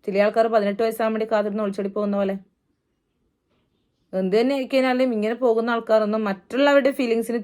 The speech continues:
തീരെ ഒരു വില കൊടുക്കുന്നില്ല, മറ്റുള്ളവരുടെ ജീവിതത്തിനും തീരെ ഒരു വില കൊടുക്കുന്നില്ല. അവരവരുടേതായിട്ടുള്ള ജീവിതത്തിന് തന്നെ എല്ലാവർക്കും വിലയുണ്ട്. പക്ഷെ അങ്ങനെ വില കൊടുക്കുമ്പോൾ വേറൊരാളും കൂടി വേദനിക്കുന്ന ഒരു അവസ്ഥയിലേക്ക് കൊണ്ടെത്തിക്കുന്നത് വലിയൊരു തെറ്റാണ്.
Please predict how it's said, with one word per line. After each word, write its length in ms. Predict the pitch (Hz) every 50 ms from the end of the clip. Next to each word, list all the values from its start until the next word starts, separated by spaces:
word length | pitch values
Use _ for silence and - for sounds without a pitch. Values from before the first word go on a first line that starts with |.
| -
തീരെ 340 | 214 202 196 208 226 262 277 285
ഒരു 80 | 285 262 240
വില 80 | 220 208
കൊടുക്കുന്നില്ല, 400 | 196 180 175 175 156 156 143 - - - _ _ _ _ _ _ _ _ _ _ _
മറ്റുള്ളവരുടെ 440 | - 185 180 220 226 233 247 233 214 202 226
ജീവിതത്തിനും 460 | 233 233 240 247 269 - 254 285 294 269
തീരെ 200 | 277 269 285 285 302
ഒരു 100 | 277 247 220
വില 80 | 190 185
കൊടുക്കുന്നില്ല. 380 | 180 180 180 170 165 160 147 - - - _ _ _ _ _ _ _ _ _ _ _ _ _ _ _ _ _ _ _ _ _ _ _ _ _
അവരവരുടേതായിട്ടുള്ള 920 | 185 190 196 208 214 233 240 247 240 262 262 262 254 262 254 - 233 233 233 262 277 - - _ _ _ 208 202
ജീവിതത്തിന് 420 | 240 240 240 240 240 240 240 247
തന്നെ 160 | 233 226 226 220 202
എല്ലാവർക്കും 420 | 196 196 208 208 202 202 226 214 208 190
വിലയുണ്ട്. 360 | 175 180 185 185 185 175 170 170 175 190
പക്ഷെ 260 | 190 185 - 226 240 277 - _ _ _ _ _ _ -
അങ്ങനെ 380 | 185 196 202 214 247 277 311 285
വില 120 | 262 233 240 262
കൊടുക്കുമ്പോൾ 500 | 277 262 262 - 233 208 190 190 208 233 233 214 - _ _ _ _ _ _ _ _ _ _ _
വേറൊരാളും 640 | 175 208 202 202 208 226 262 262 269 262 262 262 254 254
കൂടി 120 | 262 269 247 254
വേദനിക്കുന്ന 460 | 220 214 202 214 233 226 240 240 240 240
ഒരു 60 | 233
അവസ്ഥയിലേക്ക് 500 | 208 202 - - 208 208 202 196 196 214 202 -
കൊണ്ടെത്തിക്കുന്നത് 680 | 214 214 214 233 226 - 233 214 - 214 196 175 170 190 226 - _ _ _ _ _ _ _ _ _ _ _
വലിയൊരു 480 | 208 226 233 220 269 285 311 330 302 311 294
തെറ്റാണ്. 380 | 220 - - 180 170 156 156